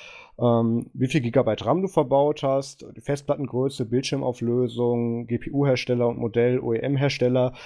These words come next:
Also das, da kann man schon rauslesen, damit man zum Beispiel, ähm,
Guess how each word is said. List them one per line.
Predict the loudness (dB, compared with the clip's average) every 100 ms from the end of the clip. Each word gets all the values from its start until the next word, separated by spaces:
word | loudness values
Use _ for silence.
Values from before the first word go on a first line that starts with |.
| -6
Also | -4 -2
das, | 0 0
da | 0
kann | 0 0
man |
schon | 0 2
rauslesen, | 2 2 0 0
damit | -2 -2
man | -4
zum | -6 0
Beispiel, | 0 0 0 0
ähm, | 2 0 -2 -6